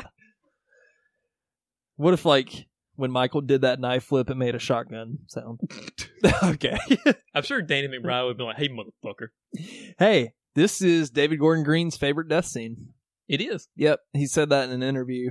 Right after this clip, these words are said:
Speaker 1: Um, so he stabs Oscar, the impalement scene.
Speaker 2: Mm-hmm.
Speaker 1: He said, like, before he even made this movie, he knew that he wanted a death scene of somebody getting impaled like that.
Speaker 2: Oh, nice.
Speaker 1: Yeah. So anyways, he gets it. So Allison comes back,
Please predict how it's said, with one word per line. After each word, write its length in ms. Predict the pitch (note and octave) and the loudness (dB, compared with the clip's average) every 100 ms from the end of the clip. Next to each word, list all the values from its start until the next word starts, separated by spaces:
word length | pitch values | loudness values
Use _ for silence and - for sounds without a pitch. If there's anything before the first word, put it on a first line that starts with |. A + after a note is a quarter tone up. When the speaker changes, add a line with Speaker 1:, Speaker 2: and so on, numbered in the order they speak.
| B2+ | -8
Speaker 1:
Um, 420 | C3 B2+ A#2 A#2 A#2+ | -8 -6 -6 -8 -4
so 160 | D3 | 0
he 80 | C3+ | 0
stabs 360 | - F3+ F3+ D#3+ | 2 4 4 4
Oscar, 500 | D3+ D3+ E3+ D#3 C#3+ D3+ | 4 4 4 2 2 0
the 120 | D3+ | 0
impalement 560 | B2+ - D3 F3+ F#3+ | 2 2 2 2 -2
scene. 300 | - A3 B3 - | 0 2 0 -4
Speaker 2:
Mm-hmm. 300 | C#3 B2+ D3 - _ _ _ | -8 -6 -8 -10 _ _ _
Speaker 1:
He 100 | E3 | 2
said, 240 | E3 F3+ D#3+ | 4 4 6
like, 320 | D3+ C3 B2+ | 4 4 2
before 400 | C3 - D3+ D3+ | 0 4 6 6
he 120 | D3 | 6
even 220 | D3+ C3 B2 | 4 2 0
made 200 | B2 C3+ | 2 2
this 180 | C3 | 2
movie, 280 | C3+ C#3+ C#3+ | 2 4 4
he 140 | C3 B2+ | 2 0
knew 180 | B2 B2+ | 0 0
that 100 | A#2+ | 0
he 140 | B2+ | -2
wanted 400 | B2 A#2+ A#2+ A#2 | -2 -2 -4 -6
a 60 | A#2 | -6
death 260 | B2 B2 A#2+ | -2 -2 -4
scene 380 | - A2+ A2 | -8 -8 -8
of 160 | G#2+ G#2+ | -8 -10
somebody 340 | - A#2 A#2 A#2 | -14 -10 -10 -8
getting 340 | B2 A#2 A2+ | -8 -8 -10
impaled 420 | A2+ A2 A#2+ A2+ | -8 -4 -4 -4
like 200 | G#2+ G#2+ | -6 -6
that. 240 | B2 A2+ - _ _ E4 | -4 -6 -8 _ _ -6
Speaker 2:
Oh, 280 | D#4+ B2+ - _ | -6 -6 -10 _
nice. 100 | - | -4
Speaker 1:
Yeah. 160 | C3 B2+ - _ _ _ _ _ _ _ | 0 0 -4 _ _ _ _ _ _ _
So 120 | - | -6
anyways, 360 | G#3 C#3 C#3 - | 0 2 0 -4
he 120 | - D#3 | -4 0
gets 280 | A#3+ - | 0 2
it. 100 | D#3 - _ _ _ | -2 -4 _ _ _
So 180 | - D#3 | -2 2
Allison 640 | E3 B3+ C4 - F3 E3+ | 6 6 4 4 2 2
comes 300 | D#3+ E3+ D3+ | 2 0 0
back, 380 | E3 C#4 A#3 G#3 | 2 4 4 0